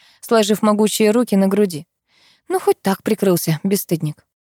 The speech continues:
«Может, вы оденетесь для начала?» — прижимаю я руки к пылающим щекам. «Не считаю нужным», — хмыкает Зарецкий. «Чего надо?» А лицо его нахмуренное,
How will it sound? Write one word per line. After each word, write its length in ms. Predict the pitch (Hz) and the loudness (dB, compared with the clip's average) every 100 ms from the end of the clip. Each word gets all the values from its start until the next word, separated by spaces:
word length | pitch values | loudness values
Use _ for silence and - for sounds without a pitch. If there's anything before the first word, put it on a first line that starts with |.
| _ _ _ - | _ _ _ -2
«Может, 360 | 175 190 214 | 0 0 -2
вы 420 | 240 247 240 226 | 0 4 4 4
оденетесь 600 | 220 226 247 302 269 247 190 | 4 2 2 2 2 0 0
для 160 | 202 | 2
начала?» — 500 | 202 214 - 185 165 - _ _ _ _ | 2 2 0 -2 -4 -10 _ _ _ _
прижимаю 480 | 170 151 160 156 151 | -2 0 2 2 2
я 140 | 156 | 0
руки 260 | 170 208 160 | 0 -2 -8
к 80 | - | -2
пылающим 500 | 175 165 170 - 160 | 2 4 2 0 -4
щекам. 480 | - 175 - 151 - _ _ _ _ _ _ - | -4 -8 -8 -12 -14 _ _ _ _ _ _ -2
«Не 260 | 202 226 | 2 2
считаю 480 | 220 262 226 233 214 | 2 0 2 4 4
нужным», — 460 | 208 190 185 185 175 _ _ _ | 4 2 2 0 -2 _ _ _
хмыкает 460 | 180 165 - 160 | 0 0 2 0
Зарецкий. 540 | 160 160 156 - 180 - _ _ _ _ | 0 -4 -6 -12 -18 -20 _ _ _ _
«Чего 320 | - 269 285 | -2 2 4
надо?» 440 | 277 208 156 143 - _ _ _ _ _ _ | 4 2 2 -2 -8 _ _ _ _ _ _
А 100 | - | -2
лицо 280 | 160 156 190 | -2 0 0
его 180 | 165 156 | 0 0
нахмуренное, 680 | 156 190 190 180 160 147 | -2 0 0 2 0 -2